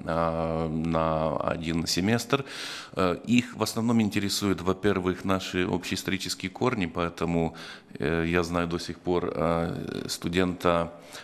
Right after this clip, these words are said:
э, Аль-Фараби, э, она на докторантуре по археологии. Э, есть студент, э, тоже, э, исходя из интереса к нашим общим корням, он учит, э,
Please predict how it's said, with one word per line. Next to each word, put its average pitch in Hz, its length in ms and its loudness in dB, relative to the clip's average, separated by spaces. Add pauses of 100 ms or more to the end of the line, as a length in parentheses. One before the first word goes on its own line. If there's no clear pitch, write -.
(140)
э, - 240 -4
Аль-Фараби, 85 680 0 (280)
э, - 400 0
она 87 160 2
на 87 120 2
докторантуре 87 640 2
по 87 360 4
археологии. 120 840 0 (580)
Э, 82 160 -2
есть 101 280 0
студент, 98 580 0
э, 85 300 2
тоже, 87 480 0 (140)
э, - 680 -6
исходя 90 460 0
из 87 260 -2
интереса 90 540 2
к - 100 -10
нашим 87 340 0
общим 85 300 -2
корням, 85 460 2
он 85 180 2
учит, - 420 -4
э, 85 280 4